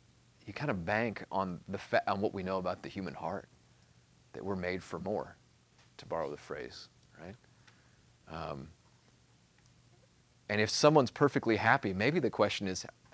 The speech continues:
I, I don't know, just logistically speaking, are they numbing or are they medicating some desires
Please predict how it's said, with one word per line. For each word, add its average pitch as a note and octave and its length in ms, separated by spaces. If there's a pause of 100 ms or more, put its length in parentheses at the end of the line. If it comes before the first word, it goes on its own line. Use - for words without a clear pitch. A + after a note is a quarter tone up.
(300)
I, G#2+ 120
I G#2 120
don't G2+ 120
know, G2 180 (680)
just - 240
logistically G2+ 580
speaking, A2+ 420 (640)
are A2+ 140
they G#2 180
numbing F#2 640 (540)
or G#2 140
are F#2+ 40
they E2+ 160
medicating G#2 840 (800)
some A2+ 260
desires F#2 760